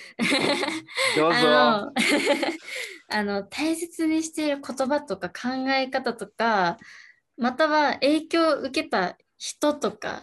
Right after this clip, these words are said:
Speaker 1: なんか、なんだろう。まあ、影響を受けた事柄、なんか、なんかあったら教えていただきたいなと思って。
Speaker 2: たくさんありますけども、あの、
Speaker 1: <laughs> はい。
Speaker 2: か-、かん-、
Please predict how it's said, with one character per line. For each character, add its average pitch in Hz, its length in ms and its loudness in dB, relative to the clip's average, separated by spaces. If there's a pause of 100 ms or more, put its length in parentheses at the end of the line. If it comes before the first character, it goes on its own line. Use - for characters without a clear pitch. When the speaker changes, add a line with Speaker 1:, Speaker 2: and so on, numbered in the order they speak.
(140)
Speaker 1:
な 196 80 -2
ん 185 100 -4
か、 - 320 -8 (840)
な 190 140 -2
ん 185 60 0
だ 180 80 0
ろ - 220 -10 (280)
う。 214 40 -4
ま 202 340 2
あ、 - 120 -8 (200)
影 247 160 2
響 311 120 2
を 311 40 2
受 311 120 0
け 302 60 -6
た 226 100 -2
事 247 320 0
柄、 247 300 0
な 240 140 0
ん 240 100 -2
か、 214 140 0
な 269 120 4
ん 320 80 6
か 226 200 0
あ - 20 2
っ 240 100 -4
た 220 120 0
ら 185 260 0
教 214 180 -2
え 202 40 0
て 208 80 0
い 208 80 -2
た 208 80 -2
だ 208 80 -4
き 208 100 -16
た 208 100 -2
い 190 60 0
な 180 180 -2
と 170 140 -8
思 170 120 -6
っ - 40 -18 (100)
て。 - 280 -12 (840)
Speaker 2:
た 165 200 -4
く - 80 -16
さ 208 120 -4
ん 208 40 0
あ 202 60 0
り 202 80 -2
ま 196 140 0
す - 120 -12
け 139 120 0
ど 120 120 -6
も、 127 460 -2
あ - 320 -2
の、 254 60 -6
Speaker 1:
<laughs> 233 40 0
は 208 80 0
い。 190 80 -4
Speaker 2:
か-、 - 180 -4
か 220 280 0
ん-、 202 60 -10